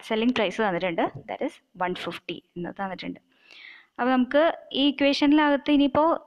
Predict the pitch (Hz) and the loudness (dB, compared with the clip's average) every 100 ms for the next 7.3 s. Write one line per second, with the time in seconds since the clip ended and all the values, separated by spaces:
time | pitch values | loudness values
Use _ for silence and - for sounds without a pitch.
0 | - 220 214 208 208 _ _ _ _ - | -4 -2 0 -2 -4 _ _ _ _ -6
1 | 214 208 220 - 277 247 170 - - - | -4 -4 -6 -2 0 2 0 -6 -10 -16
2 | _ _ - 202 202 220 202 202 196 196 | _ _ -12 -8 -4 -6 -4 -2 0 -2
3 | 226 220 220 233 214 208 214 175 196 - | -2 -2 0 -2 -2 -2 -4 -6 -12 -6
4 | 196 196 240 285 - - - - - 202 | -6 -4 -2 -4 -4 -20 -20 -18 -8 -8
5 | - 220 190 180 190 175 107 - _ _ | -4 -2 -2 -4 -6 -6 -10 -12 _ _
6 | _ - 190 - 220 226 226 220 196 202 | _ -6 -6 -2 -2 0 0 -2 -2 -4
7 | 226 220 | -2 -2